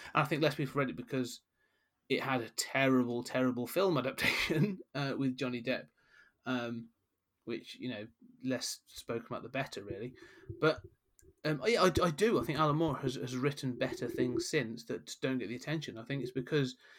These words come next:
for some reason we went through, and maybe again it was things like, you know, the, we were going through the British invasion, but there was a change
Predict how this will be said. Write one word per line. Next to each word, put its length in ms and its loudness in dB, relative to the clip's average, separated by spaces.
for 100 -4
some 260 2
reason 580 6
we 200 4
went 300 2
through, 260 0
and 80 0
maybe 200 2
again 160 -2
it 60 -2
was 120 -8
things 180 -2
like, 140 0
you 100 -2
know, 100 -4
the, 280 -6
we 100 4
were 60 4
going 200 2
through 120 -12
the 60 -2
British 280 -2
invasion, 680 0
but 160 0
there 160 12
was 480 6
a 80 0
change 800 4